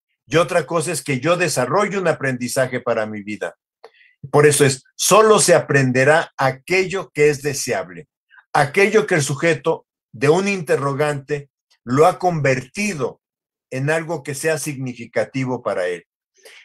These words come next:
Esto es, esto es íntimo, o sea, eh, no lo vamos a poder tocar en el alumno. Tenemos que intentar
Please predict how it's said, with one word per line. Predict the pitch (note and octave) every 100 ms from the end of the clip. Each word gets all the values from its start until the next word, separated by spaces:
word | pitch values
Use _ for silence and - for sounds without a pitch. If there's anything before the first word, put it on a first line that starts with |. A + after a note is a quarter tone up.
| _ _
Esto | E3 G#3 A3
es, | - - -
esto | F#3+ G3 G#3+
es | D3+
íntimo, | D3 C3+ A#2 G#2+ F#2+ -
o | A2+
sea, | G#2+ A#2 - _ _ _ _ _ -
eh, | A#2+ D3+
no | D3 F#3
lo | F#3+
vamos | F#3 G3 G3+ F3
a | D#3
poder | D3+ D#3 F3+ - -
tocar | D3 - G#3 F#3+
en | D#3+
el | C#3+
alumno. | B2+ B2 B2 A2 F#2+ - _ _ _ _ -
Tenemos | D3 E3+ F#3+ F#3+
que | - D#3+ -
intentar | D#3 D3 C#3 D3+ C#3 F#3 F#3 C#3